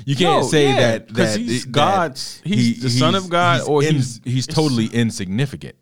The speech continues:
Speaker 1: Like
Speaker 2: when you take away the, the, the stories of him, when you take away the
Speaker 1: Uh-huh.
Speaker 2: supernatural things he is, he's a regular person.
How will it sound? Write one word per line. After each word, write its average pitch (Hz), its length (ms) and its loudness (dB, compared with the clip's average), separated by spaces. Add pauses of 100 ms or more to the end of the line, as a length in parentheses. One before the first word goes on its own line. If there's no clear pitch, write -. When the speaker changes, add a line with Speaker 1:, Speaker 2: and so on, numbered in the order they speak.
(140)
Speaker 1:
Like 90 320 -6
Speaker 2:
when 175 160 0
you 180 100 -2
take 185 400 -4
away 170 480 0
the, 131 380 -4 (180)
the, 123 260 -10
the 120 140 -10
stories 180 540 -2
of 101 140 -8
him, 92 200 -12
when 120 100 -2
you 143 80 0
take 175 220 -6
away 175 180 -2
the 139 80 -2
Speaker 1:
Uh-huh. - 120 -2
Speaker 2:
supernatural 147 720 -4
things 185 420 -8
he 151 240 -8
is, 226 140 -10
he's 123 160 -8
a 123 40 -8
regular 143 360 -6
person. - 460 -12